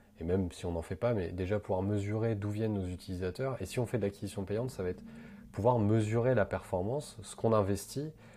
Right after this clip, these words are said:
combien on récupère réellement. Et derrière, en envoyant ces informations-là, euh, aux plateformes d'acquisition, on va aussi pouvoir améliorer le ciblage. Donc il y a vraiment la partie, euh, optimisation du site et optimisation business.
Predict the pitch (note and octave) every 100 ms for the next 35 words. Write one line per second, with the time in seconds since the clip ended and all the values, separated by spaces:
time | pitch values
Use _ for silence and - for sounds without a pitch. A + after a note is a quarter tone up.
0 | - - A#2+ B2+ A#2+ G#2 G2 - G#2 F#2+
1 | F#2 F2 F#2+ C3 D#3 - - - - -
2 | - - - - - - - - A2+ A2
3 | G2 A#2 C3+ G#2+ G2 F#2+ G2+ G#2 - G2
4 | F#2 - F#2 F2+ - G2 G#2 G#2+ G2+ -
5 | F2+ F2+ F2+ - F#2 - F#2 - G#2+ G2
6 | F2 E2+ - E2 D#2+ - B2+ C3 G2 E2+
7 | F2 - A2 F#2+ G2+ G2+ F2+ F2+ G2+ -
8 | F#2+ F2 E2 F2+ F2 - F2 F2+ G#2 G#2+
9 | F#2 - - G#2+ F2+ F#2+ - A2 G2+ G2
10 | F#2+ G2 F2 F2 - A#2+ C3 - F#2 F#2+
11 | F#2+ F#2+ G#2 F#2 F2+ - G#2 F#2 F2 D#2+